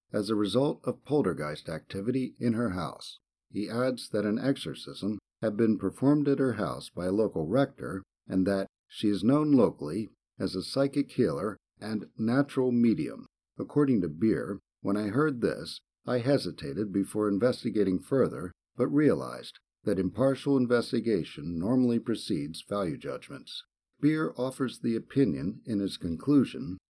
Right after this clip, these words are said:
that, taking the honesty of Bowles and Pratt into account, they had a genuine and alarming experience. Dole offers no opinion at the end of his section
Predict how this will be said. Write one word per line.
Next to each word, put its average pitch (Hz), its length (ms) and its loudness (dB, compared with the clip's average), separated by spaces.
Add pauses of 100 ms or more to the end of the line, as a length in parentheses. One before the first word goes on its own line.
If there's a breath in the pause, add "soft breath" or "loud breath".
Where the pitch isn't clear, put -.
(120)
that, 101 260 -4 (200)
taking 143 360 2
the 131 160 0
honesty 98 580 -4
of 90 200 -12
Bowles 120 340 0
and 107 180 -2
Pratt 82 380 -2
into 98 320 0
account, 120 520 -4 (280)
they 110 160 2
had 107 320 -4
a 104 220 -4
genuine 143 720 2
and 90 120 -2
alarming 120 560 0
experience. 92 840 -6 (320)
Dole 82 400 4
offers 107 380 -4
no 135 180 2
opinion 123 500 0
at 98 140 -2
the 104 140 2
end 101 120 0
of 90 100 -2
his 135 280 2
section - 520 -8